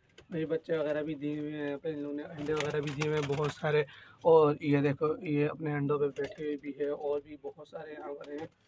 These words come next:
हाँ भाई, क्या करते हो आजकल, चैनल वैनल देख रहे हो, वीडियोज़ वगैरह देख रहे हो? हाँ, सब्सक्राइब किया हुआ है? भाई अच्छे लोग सारों ने सब्सक्राइब किया हुआ है। ये देखो, सारे अपने घर में बैठ के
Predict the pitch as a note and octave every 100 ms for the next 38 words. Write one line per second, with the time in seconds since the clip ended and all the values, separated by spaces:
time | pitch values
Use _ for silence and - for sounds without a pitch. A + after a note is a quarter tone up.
0 | - - - E3+ F#3 G3+ F#3+ A3+ G#3 F3+
1 | G3 G#3+ G3 A3 G3+ G3 - G3+ G3+ G3+
2 | G#3+ G#3+ G#3+ F#3 G#3+ G#3+ B3+ C#4 A3+ G3
3 | F#3+ G#3+ G#3 A3 A3+ G3+ A3+ D4 B3+ -
4 | - - - - F3 G3+ F#3 - - -
5 | _ - - _ _ _ _ - F3 -
6 | G3+ A3+ G3+ A#3+ C#4 A3 D3 _ _ D#3
7 | D3+ - D3 C3+ - D3+ D3 - C#3+ _
8 | D3+ C#3 - C#3 C3 C3 C3+ C3+ C3 C#3
9 | - D#3+ D#3+ E3 D#3 C#3+ D3 D3 C#3+ C#3
10 | -